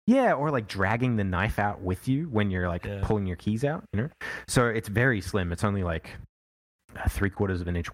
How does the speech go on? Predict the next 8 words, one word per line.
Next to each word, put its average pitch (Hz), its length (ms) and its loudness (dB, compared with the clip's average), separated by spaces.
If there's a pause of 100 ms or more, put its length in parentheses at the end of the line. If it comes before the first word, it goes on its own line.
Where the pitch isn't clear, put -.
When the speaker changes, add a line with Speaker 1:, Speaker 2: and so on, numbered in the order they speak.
Speaker 1:
wide 78 380 -4 (280)
in 90 60 -4
the 80 80 -4
handle, 82 320 -6
something - 260 -6
like 82 120 -6
that. - 240 -8 (680)
Um, 90 560 -2